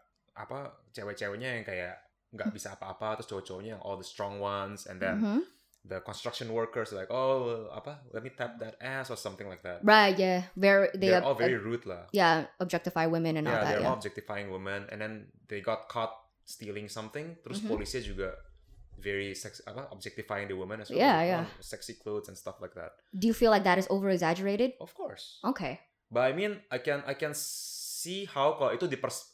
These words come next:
Speaker 1: persep-, uh, perceptionnya woman ya.
Speaker 2: Mm.
Speaker 1: Maybe women feels objectified like that.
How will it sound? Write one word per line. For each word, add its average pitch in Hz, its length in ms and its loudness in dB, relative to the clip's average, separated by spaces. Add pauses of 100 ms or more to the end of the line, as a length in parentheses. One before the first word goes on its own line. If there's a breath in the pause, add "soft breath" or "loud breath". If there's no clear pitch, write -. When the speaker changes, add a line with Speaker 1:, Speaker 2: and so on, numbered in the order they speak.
Speaker 1:
persep-, 117 420 -4
uh, 107 320 -4
perceptionnya 110 480 -6
woman 117 300 -4
ya. 90 100 -10 (160)
Speaker 2:
Mm. 190 320 4
Speaker 1:
Maybe 180 220 2
women 131 340 0
feels 127 380 -2 (420)
objectified 107 480 -4
like 95 220 -8
that. 90 240 -6